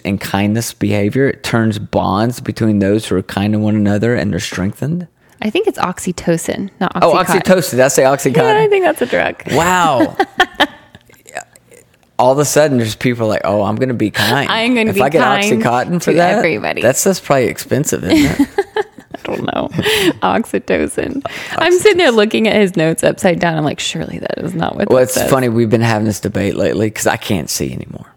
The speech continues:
Speaker 2: Mm-hmm.
Speaker 1: And I need to have glasses on, but the only readers I have are, like, on Amazon for fourteen
Speaker 2: You just need better
Speaker 1: cents.
Speaker 2: glasses, so you wear them.
Speaker 1: Yeah, I do. But
Speaker 2: Anyway.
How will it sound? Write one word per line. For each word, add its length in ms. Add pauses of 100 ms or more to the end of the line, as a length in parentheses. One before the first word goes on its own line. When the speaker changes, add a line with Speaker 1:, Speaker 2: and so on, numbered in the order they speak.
Speaker 2:
Mm-hmm. 260 (560)
Speaker 1:
And 100
I 40
need 200
to 80
have 160
glasses 500
on, 320 (320)
but 140
the 80
only 240
readers 480
I 120
have 600 (100)
are, 260 (380)
like, 220 (100)
on 240
Amazon 540
for 180 (480)
fourteen 460
Speaker 2:
You 60
just 140
need 120
better 160
Speaker 1:
cents. 80
Speaker 2:
glasses, 420
so 80
you 140
wear 140
them. 220 (160)
Speaker 1:
Yeah, 320
I 40
do. 200
But 80 (280)
Speaker 2:
Anyway. 100